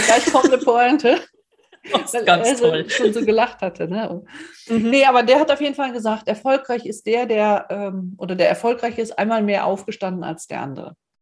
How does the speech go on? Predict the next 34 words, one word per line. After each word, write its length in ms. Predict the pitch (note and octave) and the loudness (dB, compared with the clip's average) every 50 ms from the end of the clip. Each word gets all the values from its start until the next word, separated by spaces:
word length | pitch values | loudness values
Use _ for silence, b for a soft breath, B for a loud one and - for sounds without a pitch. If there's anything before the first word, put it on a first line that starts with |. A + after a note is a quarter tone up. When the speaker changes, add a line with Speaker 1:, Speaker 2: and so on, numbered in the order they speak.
| _ _ _ _ _ _ _ _ _ | _ _ _ _ _ _ _ _ _
Speaker 2:
Mhm. 640 | F#3 F3 E3+ E3 D#3+ D#3 D3+ D3 D3 D3 E3+ A3 | -2 0 0 0 0 -2 -4 -4 -6 -6 -8 -6
Speaker 1:
Als 300 | - E3 D#3+ D#3 - - | -4 -6 -6 -6 -8 -10
der 240 | - D3+ D3 C#3+ - | -6 -4 -4 -4 -6
Erfolglose. 840 | - C#3 - - D3 C3+ - - C#3+ C#3 C#3 B2 - - - - _ _ _ _ b b b b b b b b b b _ | -8 -10 -6 -6 -6 -6 -4 -6 -4 -4 -4 -6 -8 -10 -12 -16 _ _ _ _ b b b b b b b b b b _
Speaker 2:
Ja. 320 | F3+ F#3 F3+ E3+ - - - | -2 0 0 0 0 -2 -8
Speaker 1:
Also, 560 | - F3+ - F#3 - - - - - - - - _ | -12 -10 -8 -8 -8 -10 -14 -20 -20 -20 -20 -20 _
sich 260 | - F3 F3 A3 A3 A3 | -18 -10 -8 -8 -4 -4
das 180 | A3+ G3+ - | -4 -6 -6
klar 300 | - - A3 G3+ A#3+ D4 | -2 0 2 4 4 2
zu 140 | D4+ - B3+ | 0 0 0
machen, 340 | G#3 E3+ D3+ D3 - D#3+ D#3 | 2 2 0 0 -2 -2 0
dass 300 | D#3 D#3 D3+ D3+ - b b b _ | 0 -2 -2 -2 -8 b b b _
dieses 520 | - F#3 E3 D3+ E3 D#3+ D3+ - - - _ _ _ | -4 -4 -2 0 0 0 0 -2 -8 -18 _ _ _
Nicht-Erfolg 840 | - F3+ G3 B3+ C#4+ - - G3 F3+ - - F3+ D#3 D3+ D3 D3+ - | -2 2 4 4 4 4 2 2 2 2 2 4 4 4 4 2 -4
haben, 580 | E3 D3 C#3 C3+ C3+ C#3 C3+ C3+ C3+ C3 C3+ C3+ | -6 -4 -4 -4 -4 -6 -8 -8 -8 -10 -10 -8
dieses 500 | C#3 D3 C#3 C#3+ D#3+ D#3 C#3+ - - - - | -8 -8 -6 -4 -6 -8 -8 -10 -14 -14 -8
mal 340 | D3+ D3+ D3 D3 D3+ D#3 D#3 | -2 0 2 2 2 2 0
wieder, 220 | F3+ E3+ F3+ E3 | 2 2 4 2
es 120 | D3+ D3 - | 2 0 -2
geht 220 | - E3+ D#3 - | -2 -4 -4 -2
wieder 160 | - E3+ D#3+ | -2 0 0
runter, 680 | D3+ E3 G3 A3+ B3 A#3 F#3+ D#3 D#3 D3+ D3 D3 D3 - - | 0 2 0 -2 0 0 0 0 2 2 0 -2 -4 -6 -10
es 120 | D#3 - - | -14 -12 -10
geht 160 | - E3+ E3 | -8 -8 -6
ins 200 | D#3+ D#3+ D#3+ - | -8 -8 -10 -12
Tal, 280 | - - F#3 F#3+ E3+ D3 | -10 -6 -2 -2 -2 -2
das 160 | - C#3 - | -4 -8 -10
ist, 260 | F#3 - - - _ | -14 -16 -18 -12 _
das 180 | - F#3+ - - | -10 -10 -10 -12
ist 180 | - A#3 - | -14 -12 -4
ja 140 | - A#3+ A3+ | -2 -2 -2
das 180 | F3 D3 C#3 - | -2 -4 -6 -6
Leben. 460 | D#3+ D3+ D3+ C#3+ C#3 C3 - B2 _ _ _ _ _ _ _ b b b b _ - | -6 -6 -6 -6 -8 -8 -12 -16 _ _ _ _ _ _ _ b b b b _ -4
Speaker 2:
Mhm. 480 | G3 F#3 E3+ D#3+ D#3 D3+ D#3 D#3+ - | -2 -2 -2 -2 -4 -6 -8 -12 -14